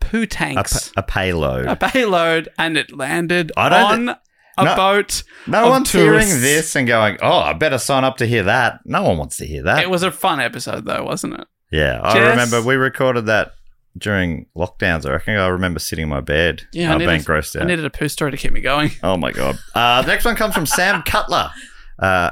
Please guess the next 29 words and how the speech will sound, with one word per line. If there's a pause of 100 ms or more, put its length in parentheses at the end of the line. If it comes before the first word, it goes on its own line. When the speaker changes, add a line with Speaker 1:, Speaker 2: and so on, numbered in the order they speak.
(120)
Speaker 2:
A
K
A
Sam
Spamalot
the
second. (600)
And
Sam's
offering
a
brag, (260)
writing,
"Oh,
hey,
my
three
favourites." (260)
Stop
it,
Sam. (420)
"Hope
you
remember
me. (600)
I
do
remember
you."